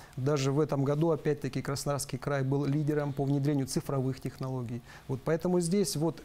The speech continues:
комплекс этих мероприятий, в том числе применение хороших семенных материалов, последних средств защиты, позволил х-, собрать хороший урожай даже в таких непростых условиях. Условиях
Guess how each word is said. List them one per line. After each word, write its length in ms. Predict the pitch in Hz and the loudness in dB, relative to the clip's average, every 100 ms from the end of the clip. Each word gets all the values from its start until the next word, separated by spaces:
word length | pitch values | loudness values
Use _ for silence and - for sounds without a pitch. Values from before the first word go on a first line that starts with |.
| - | -2
комплекс 520 | 185 185 147 131 - | 2 4 4 0 0
этих 280 | 147 135 - | -2 -2 -2
мероприятий, 800 | 143 147 139 151 170 220 226 127 | 0 0 0 2 2 2 0 -4
в 60 | - | -2
том 160 | 175 | -2
числе 280 | 156 - 160 | -2 -2 -2
применение 520 | 147 147 165 170 156 | 0 0 2 2 0
хороших 500 | 135 165 175 - 139 | 0 2 0 0 -4
семенных 460 | - 165 170 170 - | -2 2 2 2 0
материалов, 640 | 156 151 143 139 127 120 | -2 0 2 2 0 -2
последних 500 | 151 147 185 175 165 | -2 -2 0 2 0
средств 320 | - 170 151 | 0 0 2
защиты, 520 | 147 151 - 139 123 120 - - | 0 0 -2 -4 -4 -8 -12 -8
позволил 400 | 143 151 185 196 | -2 2 2 4
х-, 180 | 170 - | 2 -2
собрать 440 | - 143 151 170 - | -2 0 2 2 0
хороший 440 | 160 170 156 - | 0 2 0 -2
урожай 440 | 135 147 151 208 208 - - | -2 -2 0 -2 -2 -8 -2
даже 240 | 139 139 | 0 0
в 20 | |
таких 380 | 139 143 190 180 | -2 -2 -2 -2
непростых 540 | 147 139 139 - 143 135 | -2 -2 -4 -4 -4 -6
условиях. 520 | - 127 117 120 - | -6 -6 -6 -8 -6
Условиях 540 | 139 - 147 139 113 | -2 0 2 2 -2